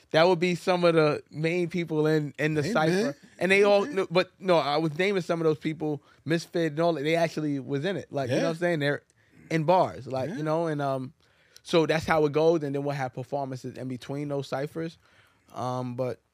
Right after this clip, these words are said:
Speaker 1: you know, that was that. So I'm definitely gonna bring that back. I did collabos the last year or so, um, just because I didn't want the headache of doing everything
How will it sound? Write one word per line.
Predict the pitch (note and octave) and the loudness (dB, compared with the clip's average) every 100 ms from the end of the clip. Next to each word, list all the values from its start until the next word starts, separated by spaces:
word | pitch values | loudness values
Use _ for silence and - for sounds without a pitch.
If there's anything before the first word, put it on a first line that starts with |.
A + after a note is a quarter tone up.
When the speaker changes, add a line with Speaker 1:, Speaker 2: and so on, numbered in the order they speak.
| _ | _
Speaker 1:
you | D4+ | -2
know, | G3 | 0
that | F3+ F#3+ | 2 2
was | G3+ | 2
that. | G3 C#4 | 2 0
So | - | 0
I'm | E3 D#3 | 0 2
definitely | A#3 D#4+ | 0 0
gonna | G#3+ F3+ | -4 -2
bring | F3+ | 0
that | E3+ C#3+ | -2 2
back. | G#3+ F3 _ _ - | 2 2 _ _ -8
I | D3 | 0
did | G3+ - | 0 0
collabos | F3 E3+ F3 F3+ F#3+ G3 | -2 2 2 2 0 0
the | E3 | 0
last | D#3+ D#3+ D#3+ - _ _ _ _ | -2 0 -2 -4 _ _ _ _
year | D3 D#3+ F3 | -4 2 2
or | |
so, | E3+ F#3+ G3+ - _ _ _ | 2 -2 -2 -6 _ _ _
um, | - C#3+ C#3 C3 - _ _ C3 | -10 -8 -6 -8 -12 _ _ -6
just | D#3+ F3+ | -4 -4
because | F3+ - E3 | -8 -6 -4
I | D#3 | -2
didn't | D#3 D#3+ D3+ | -4 -4 -4
want | D3+ D3+ | -6 -6
the | C#3+ | -8
headache | D3 D3 D3+ | -6 -6 -6
of | C3+ B2+ | -10 -10
doing | C3+ C#3 C3+ | -12 -10 -10
everything | C3 C3+ C3+ C3+ C#3+ | -10 -10 -12 -14 -14